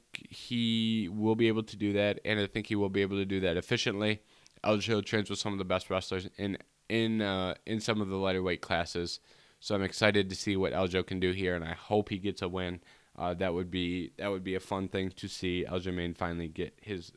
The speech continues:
get a title. And a lot of people look at Aljo and they look at him as the number one guy, uh, in that division. I believe on Tapology,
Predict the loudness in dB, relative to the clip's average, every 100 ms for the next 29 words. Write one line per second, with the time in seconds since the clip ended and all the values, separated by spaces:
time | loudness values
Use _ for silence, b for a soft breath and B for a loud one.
0 | -4 -2 -2 -2 -2 -2 -6 B B 0
1 | 6 10 10 8 4 2 2 2 2 2
2 | 4 2 4 4 4 2 0 0 2 0
3 | -2 0 0 0 -2 -2 -2 0 2 4
4 | 2 -2 b b _ -2 0 0 -4 -4
5 | -2 -2 -4 -2 -2 0 -2 -4 b b
6 | b -6 0 2 4 4 2 0 2 4
7 | 6 4 0 0 -2 4 6 6 4 2
8 | 0